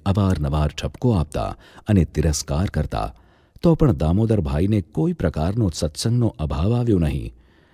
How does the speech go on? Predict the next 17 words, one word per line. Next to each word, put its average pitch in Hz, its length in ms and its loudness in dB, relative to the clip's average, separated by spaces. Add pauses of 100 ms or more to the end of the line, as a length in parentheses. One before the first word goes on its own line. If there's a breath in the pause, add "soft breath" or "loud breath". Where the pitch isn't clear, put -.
(160 soft breath)
તેમજ 78 320 2
ઠાકોરજીના 73 680 0
દર્શન 69 440 -4
કરવાનો 67 580 -4 (220 loud breath)
તથા 113 240 0
રામપ્રતાપભાઈ 92 920 -2
પાસે 90 340 -2
દર્શન 71 420 -2
કરવા 90 320 -2
જવાનો 78 440 0
નિયમ 80 360 2
કાયમ 90 460 -2
રાખ્યો. 62 460 -6 (560)
આવા 117 320 2
એ 95 100 4
શ્રીહરિને 80 640 0
વિશે 73 480 -2